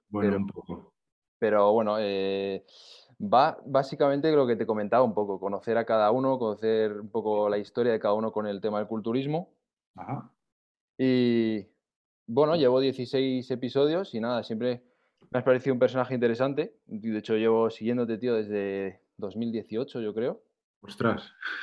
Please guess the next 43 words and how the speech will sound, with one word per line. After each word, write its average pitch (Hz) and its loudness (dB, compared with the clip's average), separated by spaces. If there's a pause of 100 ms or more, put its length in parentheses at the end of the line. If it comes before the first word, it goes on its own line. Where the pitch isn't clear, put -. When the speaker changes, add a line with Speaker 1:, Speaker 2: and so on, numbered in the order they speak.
(460)
Speaker 2:
O - -6
sea 117 2
que, 110 2
Speaker 1:
<laughs> 107 0
Bueno, 131 -6
Speaker 2:
bueno, - -
Speaker 1:
pues 85 -14
Speaker 2:
pues 110 -6
mira. 120 -2 (760)
Y, 120 2 (460)
y 123 -2
nada, 139 2
tío, 160 2
me 139 4
gusta 135 2
mucho 139 6
el 117 2
te-, 117 -2
cómo 127 2
llevas 117 4
las 107 2
redes, 147 2
que 107 0
lo 104 -2
que 104 -8
muestras 113 -4
de 107 -2
tu 104 -6
vida, 117 0
eh, 98 -4
que 104 -6
no 117 -4
sea 117 -4
solo 123 0
culturismo, 123 -4
eh, 110 -8
cómo 110 -4
lo 113 -4
compaginas 113 -8
todo. 139 0
Speaker 1:
Sí, - 2
eso 95 -4
es. - -10